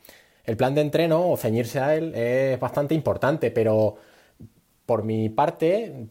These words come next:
mm, mi pensamiento es que también debemos de vez en cuando de acudir a juegos que nos hagan disfrutar, que ayuden a que el trabajo no sea tan monótono y tan pesado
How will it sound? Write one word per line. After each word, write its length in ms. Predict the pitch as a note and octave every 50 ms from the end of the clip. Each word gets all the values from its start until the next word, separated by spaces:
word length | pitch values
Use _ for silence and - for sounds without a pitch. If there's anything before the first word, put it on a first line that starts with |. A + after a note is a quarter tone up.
| _
mm, 420 | - B2 A#2 A2 A2 A2 A2 A2 A2
mi 120 | G#2+ A2
pensamiento 600 | A2 A2+ A2 G#2+ A#2 A#2+ A#2 C3 C#3 C#3 - D3
es 60 | C#3+
que 160 | - - E3+ D#3+
también 320 | A2 A2 A#2 B2+ C#3+ D#3+
debemos 420 | D#3+ D#3 D#3 E3 E3 D#3+ D#3+ D3+
de 80 | C3+ C3
vez 140 | B2+ C3+ C#3
en 80 | C3+
cuando 420 | C3 - C3+ C3+ C3+ D3 D3+ F3 E3+ - - - - _ _ _ _ _ _ -
de 160 | B2 A#2+ A2+
acudir 280 | G#2 - A#2+ A#2 B2
a 60 | C#3 B2
juegos 340 | - - C3 B2 B2+ C#3+
que 120 | - - D3+
nos 100 | A#2 -
hagan 220 | A2+ G#2 B2+ C3+
disfrutar, 560 | C3 B2+ - A#2 A2 G#2 C3 C#3+ D3+ D3 -
que 500 | - A2+ G#2+ G#2 G2+ G#2 G#2 G#2 G#2 G#2
ayuden 380 | G#2 G2+ G2+ A2+ A#2 C3 C3 B2+
a 80 | B2+ B2
que 60 | B2+
el 60 | A#2+
trabajo 360 | - B2+ B2+ D#3 D#3 - A#2+
no 100 | G2+ G#2+
sea 180 | G#2+ - A#2 A2
tan 140 | A2+ A#2 A#2
monótono 480 | A#2 A#2+ B2+ C#3+ D3 D3 C3+ C#3+ D3+
y 60 | D3+
tan 160 | C#3 C3+ B2 A#2+
pesado 500 | B2+ A#2+ - D#3+ D#3 D3 D3+ E3+ F3